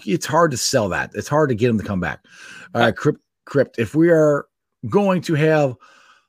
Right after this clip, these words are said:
the smallest scouting department in the league, can we have someone who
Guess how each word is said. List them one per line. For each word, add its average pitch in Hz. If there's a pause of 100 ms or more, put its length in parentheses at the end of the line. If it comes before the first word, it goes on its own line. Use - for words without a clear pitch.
the 120
smallest 170
scouting 160
department 135 (140)
in 135
the 123
league, 220 (400)
can 165
we 160
have 151
someone 151
who 139